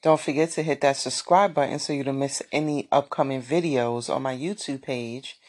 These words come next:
at Faith Obedience Brings Redemption. So thank you all for tuning in today. So we starting our day out very, very early today. I couldn't sleep, so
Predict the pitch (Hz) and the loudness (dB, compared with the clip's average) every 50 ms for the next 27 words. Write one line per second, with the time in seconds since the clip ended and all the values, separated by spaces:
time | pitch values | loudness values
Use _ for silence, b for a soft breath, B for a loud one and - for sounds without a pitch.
0 | B B B B B B B - 143 139 - - - - - 156 160 160 - 156 | B B B B B B B 2 2 2 2 -2 -6 -4 -2 -2 -2 -2 -4 -6
1 | 156 147 160 147 147 147 143 143 139 - - - 143 135 135 135 - 139 131 135 | -4 -4 -6 -4 -4 -4 -4 -4 -6 -8 -10 -8 -8 -6 -6 -8 -8 -10 -4 -2
2 | 190 190 170 - - - - - - - - _ _ _ _ _ _ _ _ _ | -2 -2 -2 -4 -6 -8 -8 -8 -10 -12 -18 _ _ _ _ _ _ _ _ _
3 | _ _ _ _ _ _ _ _ _ _ _ _ _ _ _ _ _ _ _ B | _ _ _ _ _ _ _ _ _ _ _ _ _ _ _ _ _ _ _ B
4 | B B B B B B - - - 143 139 - 147 143 156 156 - - 165 160 | B B B B B B -12 -8 -6 -6 -4 -4 -4 -4 -4 -6 -6 -6 -6 -4
5 | - - 147 143 135 131 127 127 131 - - - 139 - - - 165 147 135 135 | -2 0 0 0 0 0 -2 -4 -8 -10 -6 -6 -4 -4 -4 -6 -6 -4 -4 -4
6 | 131 131 127 120 120 - - - - - - - - - 135 - _ _ _ _ | -6 -4 -6 -6 -8 -10 -10 -6 -6 -4 -4 -4 -6 -10 -14 -18 _ _ _ _
7 | _ _ _ _ b b b b b b b b b b b b b b b b | _ _ _ _ b b b b b b b b b b b b b b b b
8 | _ - - - 175 156 151 175 170 - - - 214 208 190 - 196 190 185 180 | _ -10 -2 0 2 2 2 0 -2 -4 4 6 6 6 6 6 4 6 6 6
9 | 175 147 135 160 156 160 156 151 147 127 113 131 143 156 160 160 165 151 131 151 | 4 2 2 2 4 6 8 8 8 6 4 4 4 4 4 4 0 -2 2 2
10 | 151 147 143 143 - - - 147 143 139 127 131 127 - - - 131 127 123 120 | 2 4 2 0 0 0 2 2 2 2 0 -4 -8 -10 -10 -4 -2 0 0 0
11 | 143 180 196 190 _ _ _ _ _ _ _ _ _ _ _ _ _ _ _ _ | -2 -4 -6 -8 _ _ _ _ _ _ _ _ _ _ _ _ _ _ _ _
12 | _ _ _ _ _ _ _ _ _ _ _ _ b b b b b b b b | _ _ _ _ _ _ _ _ _ _ _ _ b b b b b b b b
13 | b b - - - - 147 - 135 127 - - - - 151 147 135 - - - | b b -8 -8 -4 -4 -4 -4 -2 -4 -4 -4 -2 -2 -2 -2 -4 -6 -8 -4
14 | - 139 131 123 123 120 123 123 | -2 -2 -2 0 -2 -4 -6 -10